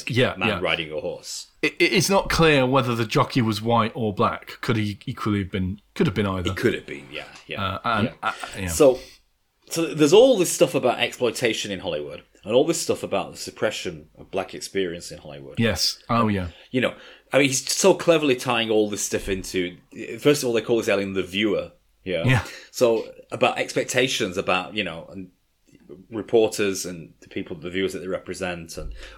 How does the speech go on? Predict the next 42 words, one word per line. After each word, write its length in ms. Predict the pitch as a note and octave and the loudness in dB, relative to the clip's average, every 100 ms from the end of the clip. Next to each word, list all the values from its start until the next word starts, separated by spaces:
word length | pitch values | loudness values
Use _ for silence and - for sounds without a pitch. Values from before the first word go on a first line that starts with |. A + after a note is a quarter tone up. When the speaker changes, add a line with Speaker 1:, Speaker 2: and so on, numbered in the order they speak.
| - | 0
Speaker 1:
all 260 | B2+ B2+ | 4 4
that, 100 | - A2+ | 2 -6
that 120 | - | -6
Hollywood 380 | - C3+ A2 A#2 | 2 4 4 0
industry 320 | A#2+ G#2+ G2 | -6 -6 -6
that 100 | F#2+ | -4
wants 220 | G2+ - | -4 -6
to 80 | - | -10
churn 460 | - - A#2+ G2+ G2+ | -4 2 4 4 0
up 280 | E2 - - _ _ _ _ _ _ _ _ | -6 -14 -20 _ _ _ _ _ _ _ _
black 220 | A2 - | -4 -2
experience 920 | G#2 - G#2+ F#2+ F#2 E2 E2 - - _ _ - | -4 0 0 2 2 -2 -6 -12 -14 _ _ -6
and 100 | G2 | 0
make 200 | G2+ G2 | 0 0
it 100 | - | -6
palatable. 560 | G#2+ G#2+ - E2 D2 | -4 -4 -6 -8 -4
Speaker 2:
Hmm. 200 | A2 G#2 F2+ - _ - | 0 0 0 -8 _ -2
Speaker 1:
There's 120 | B2+ | 6
all 120 | F3+ | 6
that 220 | D#3 F#3+ - | 6 2 0
kind 180 | C#3 | 0
of 80 | G2+ | 0
metaphor 460 | G2 - - F#2 D#2+ | -2 -2 -2 -4 -4
going 300 | D#2+ D#2 E2 | -6 -8 -14
on. 200 | D#2 - - - - | -18 -20 -20 -20 0
But 140 | C#3+ C#3 | 2 4
then, 300 | F3+ F3+ E3+ | 2 2 2
you 60 | |
know, 100 | C#3+ | 2
we've 260 | A2 B2+ C3+ | 2 -6 2
got 160 | E3 | 2
this 140 | C#3 - - | 2 -4 0
huge 400 | A#3 A#3+ C#3+ G2 | 2 2 2 -2
sort 320 | - A2+ F#2+ | 2 2 2
of, 180 | G#2 F2 | -2 -2
like, 400 | F#2 F2 - - _ - | -2 -2 -6 -16 _ 2
big 340 | E3+ G#2+ - | 2 2 -2
space 500 | - - B2+ B2 - | -4 0 2 2 -2
field 300 | - G#2 F#2+ | -2 -2 -4
towards 340 | - F#2+ F2 | -4 -4 -4
the 140 | F2+ F#2 | -4 -6
end. 420 | F2 C#2 A#1+ | -6 -12 -18